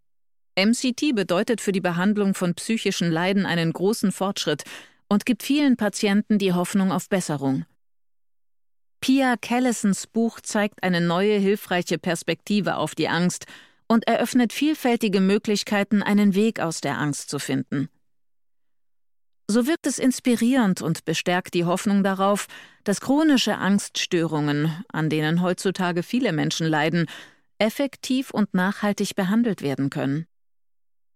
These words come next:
Die Botschaft des Buches ist optimistisch.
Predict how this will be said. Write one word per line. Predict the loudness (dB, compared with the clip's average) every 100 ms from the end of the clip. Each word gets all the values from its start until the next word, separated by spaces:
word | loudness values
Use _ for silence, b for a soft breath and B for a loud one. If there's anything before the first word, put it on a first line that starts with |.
| _ -2
Die | -2
Botschaft | 0 -2 0 -2 -2
des | -4
Buches | -2 -2 -2 -4
ist | -4
optimistisch. | -4 -2 -2 0 -2 -4 -4 -4